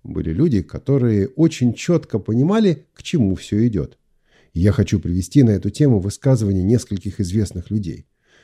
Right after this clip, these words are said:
Начнем мы со слов доктора Джона Мотта, который после Второй мировой войны побывал в самых разных странах мира.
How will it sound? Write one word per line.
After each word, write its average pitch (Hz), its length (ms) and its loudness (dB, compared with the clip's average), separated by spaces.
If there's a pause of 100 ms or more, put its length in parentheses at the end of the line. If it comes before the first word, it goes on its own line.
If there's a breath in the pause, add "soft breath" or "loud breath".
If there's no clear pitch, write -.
(140)
Начнем - 360 2
мы 170 220 4
со - 340 -6
слов 160 360 -4
доктора 139 400 0
Джона 123 400 4
Мотта, 120 500 2 (200)
который 117 340 2
после 113 320 0
Второй 101 300 0
мировой 90 380 0
войны 110 480 2 (160 soft breath)
побывал 107 520 0
в - 60 -18
самых 113 380 2
разных 95 380 -2
странах 85 480 -6
мира. 85 320 -4